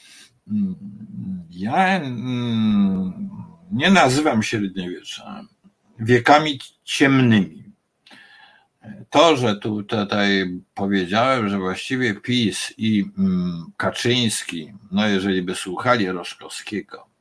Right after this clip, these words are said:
to chcą nas zagonić z powrotem do średniowiecza, no, mm, to dla mnie nie oznacza tego, że, mm, to są jakieś,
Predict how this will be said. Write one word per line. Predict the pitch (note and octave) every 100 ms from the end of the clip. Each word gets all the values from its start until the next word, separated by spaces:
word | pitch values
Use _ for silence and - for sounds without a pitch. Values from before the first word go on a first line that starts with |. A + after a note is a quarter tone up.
| _ - - _ -
to | G3
chcą | - C#3+ C#3+
nas | B2+ G2
zagonić | F#2+ G2 F#2 A#2+ B2 G#2+ G2
z | -
powrotem | G2 A2 A#2+ A2 F#2+
do | F#2+
średniowiecza, | - G2 F2 G2 G2 F#2 - - G2+ A2+ - _ _ _ _ _ _ _ _ - _ -
no, | C3 D#3 E3+
mm, | - - C3 A2+ - A#2
to | E3
dla | E3+ F3+
mnie | F3+ E3+
nie | E3 D#3+
oznacza | D#3 C3+ E3+ G3 - G#2+
tego, | G2 G#2 D#2+ F#2+ C3 B2+
że, | G#2 G#2+ A2+ A#2 A#2 A#2 G2+
mm, | G2+ G2 G2+
to | A#2 A2
są | A#2 A2
jakieś, | G#2+ G#2 F#2+ F2+